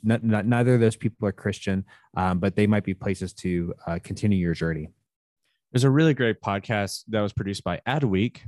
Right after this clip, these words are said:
Speaker 2: called Metaverse Marketing, so you can understand why I listen to that podcast. And, um, it is marketers with unfettered optimism, no theological grounding, talking about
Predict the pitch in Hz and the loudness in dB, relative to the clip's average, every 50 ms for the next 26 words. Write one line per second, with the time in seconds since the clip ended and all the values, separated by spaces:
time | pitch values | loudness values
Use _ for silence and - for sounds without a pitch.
0 | - - - - 113 104 92 104 101 101 107 110 107 101 110 104 98 - - 98 | -18 -10 -4 -2 -2 0 0 0 2 2 2 2 2 0 0 -2 -2 -2 -4 -2
1 | 95 101 98 - 90 90 92 107 113 - - 98 95 98 90 90 85 - - 92 | -2 -2 -2 -2 -4 -2 -2 -4 -4 -6 -6 -6 -4 -2 -2 -2 -2 -2 -2 -2
2 | 90 92 90 90 87 85 90 - - 90 - 90 87 82 - - 82 78 - - | 0 0 0 0 0 0 -2 -4 -6 -6 -6 -4 -4 -2 -2 -2 -4 -4 -4 -4
3 | 90 92 92 - - - _ _ - - - - _ _ _ _ 135 131 127 120 | -4 -4 -4 -6 -10 -16 _ _ -20 -20 -20 -20 _ _ _ _ -2 0 0 0
4 | 117 117 113 113 110 110 110 - - 127 120 117 113 107 101 98 - - - 139 | 0 0 0 0 0 0 -2 -2 -2 -2 0 0 0 0 -2 -2 -6 -4 0 0
5 | 147 143 113 143 147 139 139 135 127 120 - - - - - _ _ _ - 110 | 0 2 2 0 2 2 2 2 2 0 -2 -6 -8 -10 -12 _ _ _ -4 0
6 | 117 127 135 - 127 113 110 104 101 101 104 - - - - - _ _ _ _ | 0 0 0 -2 -2 0 0 0 0 -2 -4 -8 -10 -12 -16 -18 _ _ _ _
7 | _ _ _ _ 113 110 120 123 117 107 - - - - - 127 131 135 143 147 | _ _ _ _ -4 0 2 2 2 2 0 -6 -12 -6 -2 0 2 4 4 4
8 | 135 - - 123 117 117 120 120 120 107 - - - 107 107 - - 107 101 95 | 2 0 0 0 2 2 2 0 0 -2 -4 -6 -4 -4 -4 -2 -2 -2 -2 0
9 | 92 92 90 95 92 90 90 90 92 - _ _ _ _ _ _ - 110 110 113 | -2 -2 -2 -4 -4 -4 -4 -6 -8 -12 _ _ _ _ _ _ -10 -8 -4 -2
10 | 117 123 127 127 127 135 135 - - 131 123 120 113 110 107 104 104 107 110 104 | 0 2 4 4 4 4 2 2 2 4 4 6 4 4 2 2 0 0 0 0
11 | 98 95 101 92 92 95 95 87 87 87 87 87 - - - 107 104 - - 104 | 0 0 0 0 0 0 -2 -2 -2 -4 -4 -6 -6 -4 -4 -4 -4 -4 -6 -6
12 | 101 101 95 92 98 95 92 92 90 | -6 -6 -6 -4 -2 -2 -2 -2 -4